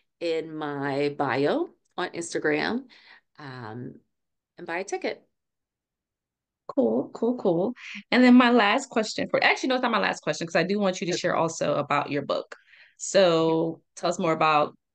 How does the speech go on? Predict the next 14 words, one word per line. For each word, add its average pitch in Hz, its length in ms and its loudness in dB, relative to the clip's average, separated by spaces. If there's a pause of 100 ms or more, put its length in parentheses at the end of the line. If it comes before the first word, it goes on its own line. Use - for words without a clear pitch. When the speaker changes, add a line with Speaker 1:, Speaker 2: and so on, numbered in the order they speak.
(200)
Speaker 2:
how 175 240 -2
that 208 220 -2
come 269 140 0
about 254 360 0
and 196 100 -8
how 185 120 -8
people - 180 -8
can - 140 -10
purchase - 320 -4
it 80 100 -10
from - 160 -6
you 64 160 -6
as - 140 -10
well. - 160 -6